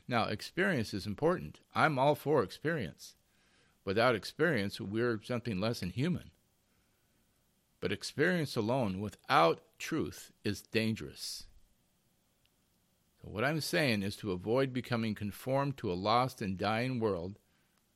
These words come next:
and thrust into hell along with it, the professing Christian's character must be transformed by the renewing of their mind.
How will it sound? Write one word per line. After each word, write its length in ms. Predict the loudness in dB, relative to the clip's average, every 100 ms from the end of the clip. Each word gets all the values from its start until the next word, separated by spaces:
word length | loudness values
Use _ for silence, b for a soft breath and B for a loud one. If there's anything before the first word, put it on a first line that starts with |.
| _ _ _ _
and 180 | -8 -8
thrust 440 | -4 4 4 4
into 220 | -4 0 2
hell 240 | 4 4
along 320 | 4 2 0
with 200 | -2 -2
it, 120 | -6 -8 B B
the 80 | -8
professing 720 | -2 -4 4 4 4 -2 -4
Christian's 500 | -2 -2 0 -4 -6
character 500 | 0 2 2 0 -6
must 600 | -2 2 4 4 2 -6
be 220 | 0 0 0
transformed 1400 | -2 0 0 -4 -10 -4 0 2 2 2 0 2 0 0 -6 b b b b b b b -2
by 160 | 0
the 100 | 2
renewing 540 | 2 2 2 2 2 0
of 180 | -4 0
their 160 | 0
mind. 880 | 2 2 2 2 2 0 -2 -6